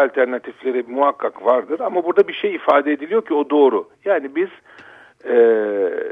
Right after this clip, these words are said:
hayatın, e, bize, e, da, pardon, modernliğin ve toplumun ve büyümenin bize hakim olmasını değil, bizim,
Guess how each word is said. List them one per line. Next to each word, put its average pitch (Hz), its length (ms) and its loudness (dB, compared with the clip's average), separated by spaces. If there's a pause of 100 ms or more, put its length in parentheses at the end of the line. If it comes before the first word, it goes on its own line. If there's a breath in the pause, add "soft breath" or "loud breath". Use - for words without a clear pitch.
(220)
hayatın, 139 920 2 (680)
e, 113 380 4 (220)
bize, 135 460 -2 (680)
e, 110 60 0 (460)
da, 131 160 0
pardon, 120 340 0
modernliğin 143 680 -2
ve 202 60 2
toplumun 120 680 -6
ve 113 180 -6
büyümenin 135 640 -6 (360 soft breath)
bize 120 520 0 (160 loud breath)
hakim 127 440 0
olmasını 113 560 -6
değil, 190 180 -8 (160)
bizim, 226 400 -6